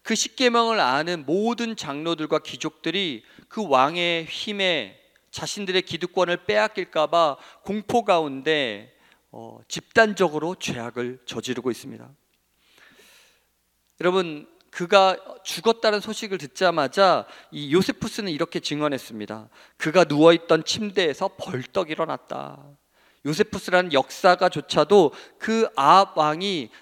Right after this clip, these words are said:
나합이 죽어서 그 땅을 차지할 수 있다라고 하자 그 침대에서 벌떡 일어났다고 합니다. 여러분, 그를 죽인 모든 백성들, 장로들, 그 건달 두 명도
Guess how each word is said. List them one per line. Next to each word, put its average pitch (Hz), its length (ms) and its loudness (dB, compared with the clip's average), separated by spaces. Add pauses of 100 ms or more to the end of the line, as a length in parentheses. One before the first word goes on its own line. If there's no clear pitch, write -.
나합이 202 340 -2
죽어서 196 640 2
그 233 160 -4
땅을 226 260 2
차지할 247 460 0
수 214 140 -8
있다라고 175 420 2
하자 160 340 2 (220)
그 - 120 -14
침대에서 190 600 -8
벌떡 175 480 -8
일어났다고 127 560 -4
합니다. 120 400 -14 (1700)
여러분, 156 220 -2
그를 180 280 0
죽인 160 500 0 (220)
모든 185 400 6
백성들, 127 840 -6
장로들, 175 920 4 (220)
그 233 140 -2
건달 190 520 4
두 - 140 -6
명도 170 640 2